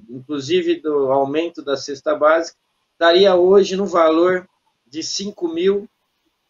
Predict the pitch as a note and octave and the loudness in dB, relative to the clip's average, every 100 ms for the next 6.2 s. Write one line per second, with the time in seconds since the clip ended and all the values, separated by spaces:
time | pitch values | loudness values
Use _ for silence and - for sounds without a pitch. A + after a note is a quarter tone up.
0 | _ E3+ F3 F3+ D#3+ C#3+ D3 G3 F#3+ F3 | _ -2 2 2 2 0 -4 -4 -4 -4
1 | E3 - D#3+ D#3+ D#3 D3+ C#3+ C#3+ C#3 D#3 | -6 -6 -2 0 -2 -8 -6 -4 0 0
2 | D#3+ D#3+ D#3+ D3 D#3 D#3 D#3+ D#3 D#3 - | 0 -4 -4 -4 -8 -10 -14 -14 -14 -10
3 | B2 F#2 F2 _ - - _ _ _ _ | -8 -6 -8 _ -20 -20 _ _ _ _
4 | - G3+ - G3 G3 F3 F3 F3 F#3+ F3+ | -4 -4 0 0 2 2 0 0 -2 -2
5 | - E3 D#3 E3+ - D3+ D3 E3+ E3+ - | -6 -6 -4 -4 -6 -8 -8 -8 -10 -14
6 | A#2+ | -16